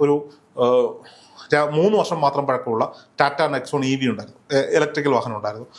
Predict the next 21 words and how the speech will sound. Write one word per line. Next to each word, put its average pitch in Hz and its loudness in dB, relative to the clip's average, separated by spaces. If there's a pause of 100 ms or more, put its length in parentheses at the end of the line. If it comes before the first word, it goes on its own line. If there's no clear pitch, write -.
(140)
ഇവരുടെ 208 4
വാർത്തയെ 170 2
തുടർന്ന് 139 0
ആ 135 2
വാഹനം 135 0
നന്നാക്കാൻ 127 -4
ടാറ്റ 185 2
തീരുമാനിച്ചു. 127 -2 (420)
ടാറ്റയ്ക്ക് 208 2
നാണക്കേടായി. 175 -2
ടാറ്റ 160 0
ആ 185 2
വാഹനം 175 -2
നന്നാക്കി 156 -2
കൊടുക്കാൻ 147 0
തീരുമാനിച്ചു. 135 -2 (300)
അതൊക്കെ 208 2
ഭയങ്കരമായി 185 0
പ്രയോജനം 143 -2
ചെയ്തു. 117 -8
അത്തരത്തിൽ, 220 0